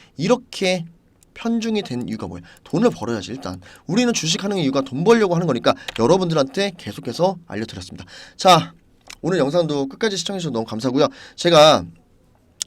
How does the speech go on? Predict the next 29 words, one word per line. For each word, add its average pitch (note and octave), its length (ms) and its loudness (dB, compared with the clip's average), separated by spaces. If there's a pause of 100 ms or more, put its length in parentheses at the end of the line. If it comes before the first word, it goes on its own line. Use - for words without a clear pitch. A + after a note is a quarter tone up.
몸이 C#3 220 0
좀 D#3 120 -4
안 G#2+ 160 -2
좋아서 B2+ 520 4 (420)
좀 F#3 120 -4
중간에 E3 720 4
버벅이고 D#3 800 2
오늘 C3 160 -4
좀 E3+ 100 -8
많아요. F#2+ 760 -4
어, G#2 180 -6
영상 C#3+ 280 -2
좀 - 100 -16
짧게 A#3 260 -2
찍으려고 D3 560 -2
여러분들 B2 580 0 (480)
많이 B2+ 240 -2
길다 D#3 460 0
보니까 C#3+ 480 0 (300)
다 - 120 -6
못 A#2+ 160 -10
보실 B3 260 0
것 F#3 100 -4
같아가지고 C3 640 -2 (220)
오늘 C3+ 320 0
좀 C3+ 140 -4
함축했는데 F3 680 -2 (220)
더 - 160 0
많습니다. A2+ 600 -2